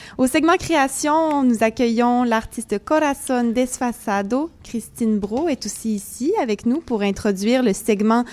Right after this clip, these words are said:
Sfumato cinq, Jaculatorias, prière jaculatoire. Christine.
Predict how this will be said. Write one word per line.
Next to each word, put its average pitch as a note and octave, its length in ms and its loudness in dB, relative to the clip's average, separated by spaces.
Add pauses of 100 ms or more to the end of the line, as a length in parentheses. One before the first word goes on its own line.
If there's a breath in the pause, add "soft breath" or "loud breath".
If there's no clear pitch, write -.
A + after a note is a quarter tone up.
(240 loud breath)
Sfumato C#4 720 0
cinq, C4+ 520 -4 (380 loud breath)
Jaculatorias, A#3+ 1000 2
prière A#3+ 540 0
jaculatoire. F#3 1040 -4
Christine. F#3 640 -6